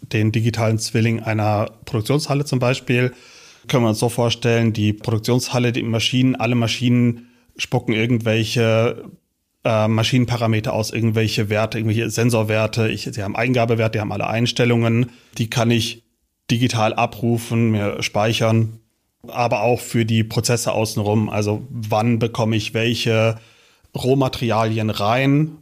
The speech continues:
wann werden irgendwelche Aufträge bearbeitet und fertig. Das sind alle Daten, die ich habe, die werden gesammelt in ein, ein digitales Datenmodell zusammengeführt und dann das Ganze mit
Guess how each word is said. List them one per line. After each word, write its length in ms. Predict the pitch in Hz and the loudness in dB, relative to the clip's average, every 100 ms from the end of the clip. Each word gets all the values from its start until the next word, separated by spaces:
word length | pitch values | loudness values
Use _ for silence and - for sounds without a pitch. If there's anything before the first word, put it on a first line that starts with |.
| - | -14
wann 560 | 131 110 113 123 113 | -8 0 2 2 2
werden 240 | 113 110 117 | 0 0 -2
irgendwelche 340 | 117 113 - | 0 0 0
Aufträge 460 | 107 - 120 113 107 | -2 -2 -2 -2 0
bearbeitet 540 | - 117 120 123 - | 0 0 0 -2 -4
und 160 | 113 - | -8 -4
fertig. 500 | 113 117 120 120 - - _ | -2 2 0 0 -6 -20 _
Das 160 | 110 - | -4 -4
sind 100 | - | 0
alle 220 | 107 107 | 0 0
Daten, 300 | 113 110 110 | -2 -2 -4
die 60 | |
ich 120 | 104 113 | -2 0
habe, 220 | 123 123 | 0 0
die 120 | 117 | -2
werden 440 | 113 120 120 - | -2 0 -2 -4
gesammelt 600 | - 110 120 127 123 131 - _ _ _ _ _ _ | -4 0 2 4 4 0 -4 _ _ _ _ _ _
in 260 | - 117 117 | 0 2 2
ein, 380 | 123 117 117 113 | 0 0 0 -2
ein 160 | 113 | -4
digitales 420 | 110 123 123 117 - | -2 -2 -2 -2 -2
Datenmodell 800 | 139 - 135 135 131 135 131 - _ _ _ | -2 0 0 2 2 2 0 -10 _ _ _
zusammengeführt 960 | - 123 123 139 139 - 135 139 139 - | -6 0 2 2 0 0 2 4 2 -2
und 640 | 127 117 120 120 120 120 117 - | 0 2 2 2 2 2 -2 -2
dann 480 | 113 120 123 117 | 0 2 0 -2
das 220 | - 113 - | -2 -2 0
Ganze 480 | 117 117 - 117 | 0 2 2 2
mit 400 | 117 110 110 - | 2 0 -2 -10